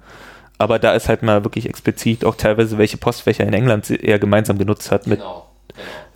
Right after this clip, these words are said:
Speaker 1: den britisch-, britischen Combat achtzehn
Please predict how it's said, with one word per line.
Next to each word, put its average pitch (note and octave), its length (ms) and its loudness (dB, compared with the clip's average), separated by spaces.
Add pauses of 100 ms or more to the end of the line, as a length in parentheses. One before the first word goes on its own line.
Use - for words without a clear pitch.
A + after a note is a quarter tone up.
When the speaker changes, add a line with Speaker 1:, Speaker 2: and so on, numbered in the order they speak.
(360)
Speaker 1:
den G#2+ 480 2 (240)
britisch-, - 560 -2 (180)
britischen A2 1000 0
Combat A2 380 0
achtzehn G#2+ 640 0